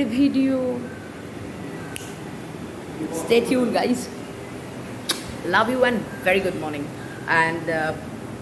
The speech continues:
সব কিছুটা পেরিয়ে, uh, আমি একটা কথা বলতে চাই, so ভীষণ ইম্পর্টেন্ট একটা ব্যাপার, আমার শুরুতেই বলা উচিত ছিল, যেহেতু মানে আমি এত কেটেছিলাম কালকে রাত্রি থেকে, আমি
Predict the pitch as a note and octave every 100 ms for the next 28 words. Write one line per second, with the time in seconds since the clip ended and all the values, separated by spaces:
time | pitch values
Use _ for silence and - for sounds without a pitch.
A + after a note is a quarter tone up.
0 | - - - - - A#3 - - C4+ C#4+
1 | C#4+ A3+ A3+ D#4 G4 - - - - E3+
2 | E3 D3+ D3 D3 - - F3+ F3+ E3+ E3
3 | E3 F#3 E3 E3 G3 E3+ E3 F#3 G3 C#4
4 | - - - F3+ - - F#3 D3+ D#3 D#3+
5 | G3+ F3+ - F3+ D3+ - F#3+ E3 E3 -
6 | E3+ - G3 E3 D3+ E3+ - - - -
7 | - - - - - - F3 E3+ F#3+ -
8 | G3 G3+ F3+ G#3+ - E3 - B3+ A3 G#3+
9 | F3+ G3 E3 G3+ G3 F#3+ F#3+